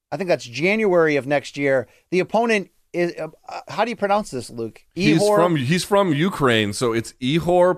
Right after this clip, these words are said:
Speaker 2: Potieria? Potieria?
Speaker 1: Okay, okay. Uh, he won his con-
Speaker 2: Potieria? Potieria? I don't know. I don't know.
Speaker 1: Potieria is eighteen and three overall. He won a Contender Series bout last September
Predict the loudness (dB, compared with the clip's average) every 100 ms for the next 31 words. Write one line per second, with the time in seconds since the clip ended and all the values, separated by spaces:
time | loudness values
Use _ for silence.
0 | 0 0 0 -4 -4 -2 0 2 2 2
1 | 2 0 -2 -6 _ -2 0 0 2 2
2 | 0 -6 _ _ -10 -8 -4 -4 -4 _
3 | -16 -10 -8 -8 -14 -20 _ _ _ _
4 | _ _ _ 0 2 2 2 2 4 2
5 | 4 4 2 2 0 2 2 2 2 2
6 | 0 -4 -4 -4 -4 -2 -2 -2 0 0
7 | 2 2 0 -2 -4 -2 -2 -2 -2 0
8 | -2 -4 -4 0 2 2 2 2 4 4
9 | 2 0 0 -2 -4 -2 -2 -2 0 0
10 | 0 -4 -16 -2 0 2 0 -2 -2 -4
11 | -8 -4 -2 2 2 0